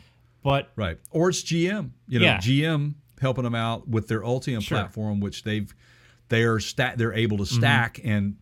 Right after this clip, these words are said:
Speaker 2: increase range in that manner. I mean, it, they've got,
Speaker 1: They just said,
Speaker 2: you know, re-, reports of
Speaker 1: "Look,
Speaker 2: five hundred miles.
Speaker 1: we're ca-,"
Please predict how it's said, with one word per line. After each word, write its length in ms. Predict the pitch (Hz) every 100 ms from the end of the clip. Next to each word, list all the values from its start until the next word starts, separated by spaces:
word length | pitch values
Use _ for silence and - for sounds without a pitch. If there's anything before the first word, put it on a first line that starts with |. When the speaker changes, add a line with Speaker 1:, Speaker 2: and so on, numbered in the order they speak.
| -
Speaker 2:
increase 560 | 98 - - 175 -
range 320 | 113 107 104
in 80 | 95
that 180 | 110 117
manner. 300 | 95 73 69
I 60 | 87
mean, 160 | 90
it, 120 | 92
they've 220 | 98 95 90
got, 340 | 107 95 -
Speaker 1:
They 160 | 175 185
just 220 | 226 226
said, 340 | 214 196 170 - _ _
Speaker 2:
you 80 | 107
know, 200 | 92 87 90
re-, 200 | 104 87 -
reports 440 | 104 - 120 104 104
of 60 |
Speaker 1:
"Look, 60 | 90
Speaker 2:
five 240 | - 196
hundred 160 | 104 95
miles. 320 | 98 107 -
Speaker 1:
we're 220 | 160 165
ca-," 220 | 175 175